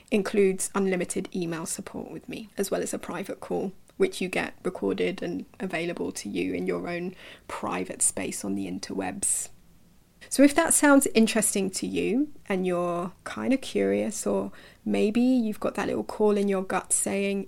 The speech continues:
"I want to be in this space with like-minded people and, like, feel supported and nourished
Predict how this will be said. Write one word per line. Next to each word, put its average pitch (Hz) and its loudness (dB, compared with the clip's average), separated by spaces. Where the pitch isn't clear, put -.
"I - 4
want 226 8
to 233 10
be 202 6
in 220 4
this 214 4
space 208 0
with 202 0
like-minded 202 0
people 202 -2
and, 214 0
like, 196 0
feel 202 0
supported 202 -2
and 202 2
nourished 190 -2